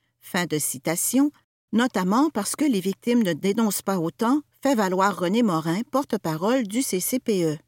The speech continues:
Cyberaide point C A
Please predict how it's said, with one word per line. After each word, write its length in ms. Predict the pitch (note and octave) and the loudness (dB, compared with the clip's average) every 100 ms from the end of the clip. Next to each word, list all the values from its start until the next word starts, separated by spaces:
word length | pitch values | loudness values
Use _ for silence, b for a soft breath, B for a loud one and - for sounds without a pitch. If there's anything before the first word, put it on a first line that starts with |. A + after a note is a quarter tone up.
| _ _ _ _ _ _ _ _ _ _ _ _ _ _ _ _ _ | _ _ _ _ _ _ _ _ _ _ _ _ _ _ _ _ _
Cyberaide 640 | - - A#3 G3 F#3 B3 C4 | -8 0 2 2 2 0 0
point 200 | G#3 F#3+ | -2 -2
C 280 | - F3+ | 0 0
A 200 | F#3 B3 | 2 0